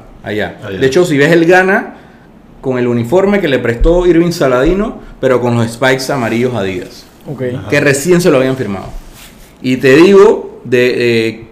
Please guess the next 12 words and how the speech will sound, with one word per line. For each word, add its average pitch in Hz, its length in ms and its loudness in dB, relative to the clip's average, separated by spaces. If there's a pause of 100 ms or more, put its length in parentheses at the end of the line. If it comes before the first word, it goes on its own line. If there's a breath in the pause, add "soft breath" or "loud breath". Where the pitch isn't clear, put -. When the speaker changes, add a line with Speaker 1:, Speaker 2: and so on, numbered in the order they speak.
(140)
Speaker 1:
que 127 220 0
en 143 160 0
ese 170 160 -2
momento 156 400 0
Alonso 156 460 0
Edward, 110 320 -2 (180)
cuando 110 300 -6
ganó 110 160 -4
esa 156 160 -8
medalla 139 320 -2
de - 40 -
plata, 160 440 -4